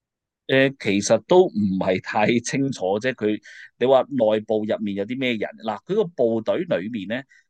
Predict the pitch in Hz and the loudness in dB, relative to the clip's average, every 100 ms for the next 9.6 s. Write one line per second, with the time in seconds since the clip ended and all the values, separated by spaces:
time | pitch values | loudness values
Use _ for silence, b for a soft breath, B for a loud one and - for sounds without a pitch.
0 | _ 107 104 208 - 113 123 120 131 98 | _ -4 -2 2 6 6 6 0 -4 -4
1 | 82 120 120 98 87 80 76 107 98 90 | -6 -2 -2 -2 -6 -8 -6 -2 0 0
2 | 95 92 - 147 131 135 117 98 151 107 | -4 -6 -8 -2 0 0 0 -4 -2 -2
3 | 104 120 120 110 - 104 98 87 - 95 | 0 0 0 -2 -8 -8 -6 -8 -4 -4
4 | 113 87 82 101 95 90 82 90 95 101 | -4 -6 -6 -2 -2 -2 -4 -8 -8 -4
5 | 110 117 131 131 127 98 90 90 110 117 | 0 2 2 -2 0 -2 -2 -4 -2 -2
6 | 107 104 98 87 87 85 73 82 73 73 | -2 -2 -2 -4 -4 -6 -6 -8 -8 -8
7 | 69 b b b b - 202 190 - 110 | -10 b b b b -8 -2 -2 -2 -4
8 | 165 117 131 131 _ _ 98 98 98 87 | -2 0 0 -2 _ _ -2 0 -2 -6
9 | 90 92 92 110 107 | -8 -8 -2 2 4